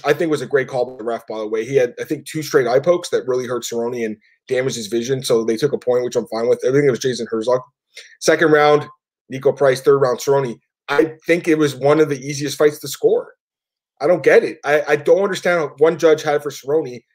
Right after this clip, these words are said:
And not only that, but there was actually, like, I'm looking online, and there were some people that I kinda respect their opinion. They were like, "Oh, Cerrone won the last two rounds." No, no way. Niko Price won the first two rounds.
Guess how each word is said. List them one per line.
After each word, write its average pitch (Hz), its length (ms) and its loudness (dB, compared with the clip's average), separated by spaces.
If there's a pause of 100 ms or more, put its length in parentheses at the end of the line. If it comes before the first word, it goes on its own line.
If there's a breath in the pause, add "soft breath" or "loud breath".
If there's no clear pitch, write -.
(240)
And 147 80 -10
not 190 100 2
only 226 140 4
that, 196 220 4
but 139 220 0 (220)
there 156 120 4
was 185 160 2
actually, 196 340 0
like, 143 140 0
I'm 151 100 -4
looking 180 220 -2
online, 147 420 -2
and 135 140 -2
there 151 100 4
were 170 60 -2
some 151 200 -6
people 170 320 -4
that 123 220 0 (840)
I 139 100 -4
kinda 151 300 0
respect 208 340 0
their 208 100 4
opinion. 208 340 4
They 147 80 4
were 143 120 6
like, 127 200 -2
"Oh, 175 140 4
Cerrone 175 360 -2
won 160 140 4
the 147 60 0
last 143 180 -2
two - 100 -12
rounds." 143 300 0
No, 196 320 2
no 208 120 6
way. 156 340 4 (360)
Niko 233 300 -2
Price 196 380 0
won 151 160 -2
the 147 40 -4
first 139 220 -8
two 123 80 -16
rounds. 104 380 -14